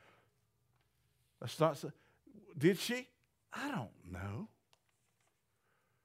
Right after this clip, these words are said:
I don't know exactly what that is. I just know that it's in Scripture. We have a person that has,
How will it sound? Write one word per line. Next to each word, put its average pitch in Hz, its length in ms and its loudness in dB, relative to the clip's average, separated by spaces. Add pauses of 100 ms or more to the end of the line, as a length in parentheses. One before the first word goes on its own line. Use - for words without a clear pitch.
(880)
I 151 60 -2
don't 208 240 0
know 180 160 6
exactly 175 480 2
what 160 220 2
that 143 160 0
is. 170 200 -2 (440)
I 196 140 6
just 185 300 0
know 131 320 2 (480)
that 139 260 8
it's 151 220 2 (100)
in 208 220 0
Scripture. 143 640 -2 (1500)
We 151 100 8
have 170 140 12
a 151 40 4
person 185 440 6
that 147 120 8
has, 135 320 6